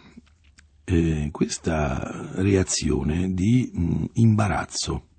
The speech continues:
davanti a Dio è un errore? È una cosa che, mm, non dovrebbe avere? Non dovremmo avere questa reazione? Beh, veramente, nel caso del profeta Isaia, al capitolo sesto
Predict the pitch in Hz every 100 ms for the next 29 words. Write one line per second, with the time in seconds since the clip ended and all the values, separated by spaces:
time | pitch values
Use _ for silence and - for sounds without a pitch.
0 | - - 92 90 76 76 73 73 65 -
1 | - _ _ _ _ _ _ _ _ -
2 | _ _ 98 104 117 127 139 82 120 131
3 | - - - _ - 98 104 104 107 98
4 | 95 95 95 95 85 82 82 82 78 80
5 | 78 - - _ 104 110 104 104 101 107
6 | 120 107 85 110 - _ - 110 127 123
7 | 117 127 127 92 85 85 85 - - 78
8 | - - - - - 107 107 - 90 78
9 | 82 - _ - - - 139 202 151 -
10 | 82 - - 104 104 113 135 90 80 87
11 | 107 85 73 95 80 69 85 95 117 139
12 | 120 - -